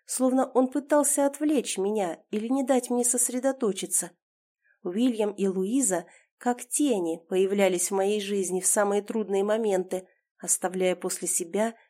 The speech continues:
лишь чувство беспокойства. «Я приведу ее, миссис Скарлетт, но буду рядом», произнесла Роуз, выходя из малой столовой, и в ее тоне чувствовалась решимость защитить меня от нежелательного вторжения.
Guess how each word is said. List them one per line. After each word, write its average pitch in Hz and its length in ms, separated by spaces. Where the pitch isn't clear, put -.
лишь 190 220
чувство 185 420
беспокойства. 170 800
«Я 269 240
приведу 269 480
ее, 190 220
миссис 196 380
Скарлетт, 190 540
но 247 160
буду 262 260
рядом», 196 460
произнесла 190 680
Роуз, 190 420
выходя 190 500
из 180 120
малой 175 300
столовой, 220 600
и 214 80
в 196 40
ее 220 280
тоне 277 380
чувствовалась 247 760
решимость 220 720
защитить 214 640
меня 208 260
от 185 140
нежелательного 185 720
вторжения. 180 720